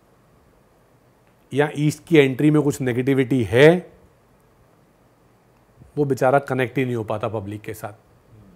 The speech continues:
मैंने, मैं नाम नहीं लेना चाहूँगा,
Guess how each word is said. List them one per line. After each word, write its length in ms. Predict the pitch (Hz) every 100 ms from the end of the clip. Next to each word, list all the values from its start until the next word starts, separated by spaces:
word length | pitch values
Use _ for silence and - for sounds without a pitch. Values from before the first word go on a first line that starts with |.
| _ _ _ _ _ _ _ _ _ _ _ _ -
मैंने, 380 | 117 120 135 135
मैं 160 | 127
नाम 300 | 120 117 123
नहीं 160 | 135 131
लेना 240 | 127 120
चाहूँगा, 480 | 117 110 107 110 151